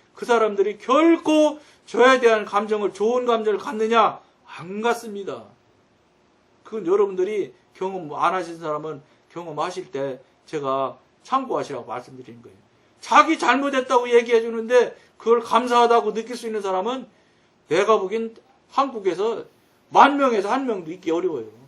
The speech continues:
진짜 영의 사람 같으면, 아이고, 정말로 고마워하지. 그 영의 사람과 육의 사람의 차이예요. 영의 사람은 정말로 고마워하지요.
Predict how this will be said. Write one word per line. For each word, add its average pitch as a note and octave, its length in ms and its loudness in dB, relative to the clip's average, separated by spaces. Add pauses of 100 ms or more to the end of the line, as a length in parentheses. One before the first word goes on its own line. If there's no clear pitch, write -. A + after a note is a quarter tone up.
(2250)
진짜 E4 500 4
영의 D4 300 4
사람 C#4 300 6
같으면, G#3 640 -6
아이고, E3+ 520 -10
정말로 F#4 720 0
고마워하지. D#3 580 -10 (1800)
그 D#4+ 240 4
영의 D4 320 4
사람과 C4 680 6 (220)
육의 A#3+ 280 -2
사람의 G3+ 420 0
차이예요. B2+ 640 -12 (840)
영의 C4+ 260 2
사람은 B3+ 340 2
정말로 F4 680 4
고마워하지요. E3 640 -4